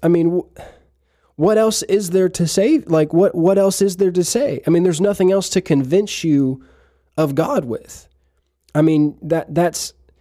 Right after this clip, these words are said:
if you've experienced all these things, if you've partaken of the Holy Spirit, if you've been a part of,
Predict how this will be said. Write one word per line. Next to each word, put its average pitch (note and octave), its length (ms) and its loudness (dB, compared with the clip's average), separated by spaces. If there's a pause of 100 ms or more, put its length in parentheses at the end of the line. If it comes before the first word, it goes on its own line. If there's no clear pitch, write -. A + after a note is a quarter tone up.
(220)
if C#3+ 120 0
you've G3+ 180 0
experienced E3+ 760 0
all D#3 180 2
these D#3 280 -2
things, F#3 420 -2
if C3+ 120 -6
you've C#3+ 180 0
partaken D3+ 480 -2
of D#3 100 0
the B2+ 80 -4
Holy A#2 240 -2
Spirit, - 600 -4 (600)
if C#3 100 -2
you've C#3 360 -4
been D3 280 0
a B2+ 80 -4
part F3 380 -2
of, C#3 280 -2